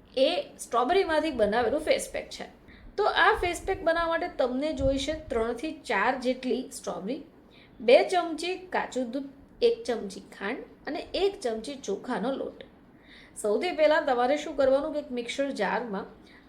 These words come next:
ત્રણથી ચાર જેટલી સ્ટ્રોબેરીને ધોઈને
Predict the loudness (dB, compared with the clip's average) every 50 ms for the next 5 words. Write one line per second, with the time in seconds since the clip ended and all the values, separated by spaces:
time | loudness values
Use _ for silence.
0 | -10 -4 0 0 0 0 0 0 0 0 0 0 0 2 2 2 0 -2 -4 -6
1 | -4 -6 -6 -4 -2 -2 0 0 0 0 0 0 0 -2 -2 -2 -4 0 2 4
2 | 4 4 4 0 -4